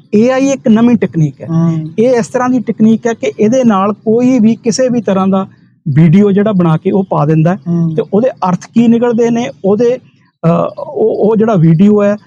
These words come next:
Speaker 1: ਜਾਂ ਉਹ ਜਿਹੜਾ ਕੰਟੈਂਟ ਹੈ, ਉਹ ਕਿਸ ਪਾਸੇ ਦਾ, ਅ, ਕਿਸ ਦਾ ਨੁਕਸਾਨ ਕਰੇਗਾ,
Speaker 2: ਜੀ।
Speaker 1: ਕਿਸ ਦਾ ਫਾਇਦਾ ਕਰੇਗਾ, ਹੈ ਨਾ?
Speaker 2: ਹੂੰ।
Speaker 1: ਉਹ, ਉਹ ਸ-, ਬਿਨਾਂ ਸੋਚੇ ਤੇ ਉਹ ਪਾ ਦਿੰਦੇ ਆ।
Speaker 2: ਹੂੰ।
Speaker 1: ਤੇ ਇਹੀ ਗੱਲ ਨਹੀਂ ਹੈਗੀ ਦੂਜੇ ਬੰਦੇ ਜਿਹੜੇ ਹੈ, ਜਿ-, ਜਿ-, ਜਿਹੜਾ, ਜਿਹੜਾ ਜਦੋਂ ਕੋਈ ਵੀਡੀਓ ਪਾਉਂਦਾ ਹੈ,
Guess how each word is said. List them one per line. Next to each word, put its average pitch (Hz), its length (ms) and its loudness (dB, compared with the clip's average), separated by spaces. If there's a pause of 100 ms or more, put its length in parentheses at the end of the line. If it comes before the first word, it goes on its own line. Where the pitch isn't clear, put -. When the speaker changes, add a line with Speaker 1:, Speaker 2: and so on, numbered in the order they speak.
(200)
Speaker 1:
ਜਾਂ 175 140 0
ਉਹ 175 120 2
ਜਿਹੜਾ 202 180 0
ਕੰਟੈਂਟ 190 560 0
ਹੈ, 196 120 -2 (420)
ਉਹ 220 220 2
ਕਿਸ - 380 -4
ਪਾਸੇ 226 360 -4
ਦਾ, 202 200 -2 (440)
ਅ, - 20 -2
ਕਿਸ 214 380 -2
ਦਾ 226 140 -2
ਨੁਕਸਾਨ 180 480 0
ਕਰੇਗਾ, 185 420 0
Speaker 2:
ਜੀ। 160 180 -2
Speaker 1:
ਕਿਸ 170 340 -2
ਦਾ 202 120 2
ਫਾਇਦਾ 185 320 0
ਕਰੇਗਾ, 180 440 -2
ਹੈ 202 80 2
ਨਾ? 160 80 -2
Speaker 2:
ਹੂੰ। 156 140 -12 (300)
Speaker 1:
ਉਹ, 240 280 0 (180)
ਉਹ 247 140 0
ਸ-, - 300 -16
ਬਿਨਾਂ 185 260 4
ਸੋਚੇ 196 360 0
ਤੇ 196 220 -4 (320)
ਉਹ 233 60 -2
ਪਾ 185 200 -2
ਦਿੰਦੇ 151 240 2
ਆ। 156 120 -4
Speaker 2:
ਹੂੰ। 160 240 -4 (180)
Speaker 1:
ਤੇ 240 220 -4
ਇਹੀ 233 260 2
ਗੱਲ 262 200 0
ਨਹੀਂ 262 140 2
ਹੈਗੀ 156 260 0 (380)
ਦੂਜੇ 185 380 2
ਬੰਦੇ 254 360 0
ਜਿਹੜੇ 226 280 0
ਹੈ, 208 200 0
ਜਿ-, 175 280 0
ਜਿ-, 175 240 -2
ਜਿਹੜਾ, 196 180 0
ਜਿਹੜਾ 220 220 0
ਜਦੋਂ 214 260 0
ਕੋਈ 220 180 -2
ਵੀਡੀਓ 208 280 0
ਪਾਉਂਦਾ 170 400 0
ਹੈ, 147 40 -6